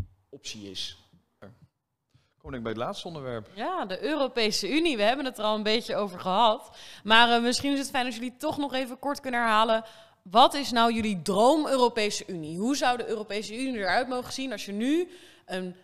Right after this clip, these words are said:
Speaker 3: wit papiertje zou krijgen en alle instituties om zou mogen gooien?
Speaker 1: Ja, ehm, dan ga ik toch iets zeggen wat mensen niet snel verwachten. En dat is, Volt is niet, eh, tevreden met hoe de Europese Unie nu functioneert. En wij zijn ook niet per se voor een Europese federatie.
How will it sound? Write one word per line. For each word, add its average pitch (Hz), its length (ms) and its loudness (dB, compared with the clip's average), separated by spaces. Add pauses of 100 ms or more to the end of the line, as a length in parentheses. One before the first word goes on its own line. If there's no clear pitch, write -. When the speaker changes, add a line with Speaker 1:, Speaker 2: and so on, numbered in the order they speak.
Speaker 3:
wit 269 280 0
papiertje 311 460 -4
zou 262 200 -2
krijgen 240 380 0
en 202 80 -4
alle 330 240 4
instituties 285 680 -6
om 247 180 -2
zou 147 280 -8
mogen - 180 -18
gooien? - 420 -20 (1900)
Speaker 1:
Ja, 175 400 2 (180)
ehm, 180 500 0 (340)
dan 156 180 -8
ga 190 100 -4
ik 185 80 0
toch 220 140 -10
iets 196 120 -4
zeggen 170 200 -4
wat 156 180 -4
mensen 160 380 -2
niet 165 160 -4
snel 143 220 -2
verwachten. 127 420 -4
En 135 80 -6
dat 135 120 -6
is, 143 160 -4
Volt 180 220 0
is 143 140 -4
niet, 170 380 -6
eh, 135 160 -6
tevreden 135 500 -6
met 120 120 -6
hoe 131 100 -6
de 127 180 -4 (140)
Europese 123 460 -6
Unie 123 180 -4
nu 120 160 -4
functioneert. 123 840 -6 (100)
En 120 120 -10
wij 120 100 -4
zijn 120 200 -8
ook 147 120 0
niet 151 180 -6
per 143 180 -6
se 135 140 -6
voor 123 140 -8
een 123 160 -8
Europese 123 540 -6
federatie. 127 760 -8